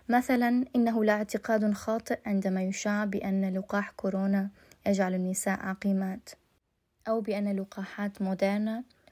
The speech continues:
وبايونيتيك فايزر يمكن أن تغير جينات الحمض النووي،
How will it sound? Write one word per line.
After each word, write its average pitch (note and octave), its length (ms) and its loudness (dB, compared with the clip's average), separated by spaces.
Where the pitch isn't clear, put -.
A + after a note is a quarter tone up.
وبايونيتيك G3 880 0
فايزر G3+ 680 0
يمكن A#3 560 4
أن G#3 160 4
تغير G3+ 480 4
جينات F#3+ 580 0
الحمض F#3+ 380 -2
النووي، F#3+ 560 0